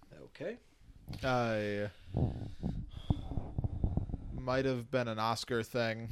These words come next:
Speaker 1: Had we seen the other ones?
Speaker 2: Yes.
Speaker 1: How many other ones have there been?
Speaker 2: Uh, a bunch.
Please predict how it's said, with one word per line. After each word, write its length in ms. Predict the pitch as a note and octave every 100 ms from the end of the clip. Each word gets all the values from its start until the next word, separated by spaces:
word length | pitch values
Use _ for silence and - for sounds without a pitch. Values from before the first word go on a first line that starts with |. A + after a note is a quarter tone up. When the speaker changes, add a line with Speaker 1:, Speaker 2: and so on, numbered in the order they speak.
| -
Speaker 1:
Had 180 | F3 E3
we 120 | F3+
seen 300 | - G3+ F#3+
the 120 | E3+
other 160 | E3 F#3+
ones? 360 | A3+ C4 - - - - - - - - _ - _ _ - - A#2
Speaker 2:
Yes. 760 | A#2 A#2+ A#2 - - - - - - - - - - - -
Speaker 1:
How 120 | D3
many 240 | D3+ D3 C#3+
other 220 | C3+ C3+
ones 180 | C3 C3
have 100 | A#2+
there 100 | A#2+
been? 220 | C3+ B2+ -
Speaker 2:
Uh, 480 | C3 A#2 A2+ A2+ A2+
a 40 |
bunch. 440 | - - - -